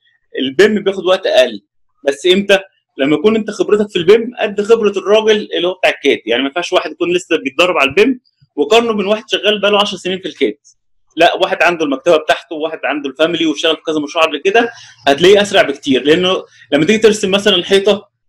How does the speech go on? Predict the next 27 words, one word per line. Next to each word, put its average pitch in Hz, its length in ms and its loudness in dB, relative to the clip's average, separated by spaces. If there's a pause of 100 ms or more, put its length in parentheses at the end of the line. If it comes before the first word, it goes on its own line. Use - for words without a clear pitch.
(180)
هتلاقي 170 340 0
نفسك 185 240 -4
ترسم 180 240 0
خط 156 280 2
وبعد 131 200 2
كده 170 120 2
تاخد 170 180 -6
offset 165 380 0
وبعد 131 220 4
كده 156 340 -2
تبدا 156 380 4
عايز 165 140 2
تاخد 175 240 -8
section، 180 440 0 (380)
تقعد 165 180 2
تتخيل 175 480 4
الحاجات 151 440 2
وتعمل 160 320 0
مساقط، 175 420 0
فبتاخد 175 300 -6
منك 190 160 0
وقت 196 140 0
كتير 202 180 -2
قوي. 156 320 4 (400)
انما 175 220 4
في 202 100 -2
البيم 202 360 2